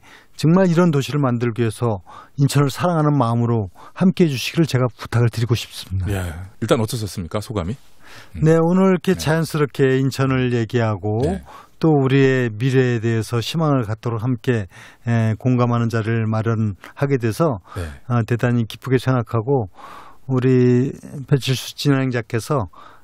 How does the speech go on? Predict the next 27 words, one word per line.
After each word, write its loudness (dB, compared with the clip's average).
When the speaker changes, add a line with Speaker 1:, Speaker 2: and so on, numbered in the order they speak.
Speaker 1:
아주 0
제 2
인천을 2
사랑하는 0
마음이 2
이 0
방송을 0
통해서도 0
제가 2
느낄 0
수 -4
있어서 0
감사하게 2
Speaker 2:
아이, 0
Speaker 1:
생각하고 2
Speaker 2:
감사합니다. -4
Speaker 1:
앞으로도 0
잘 2
부탁드립니다. 0
Speaker 2:
<laughs> -10
저희가 -2
잘 -2
부탁드립니다. -8
저희는 0
정말로 0
잘 -4
부탁드립니다. -2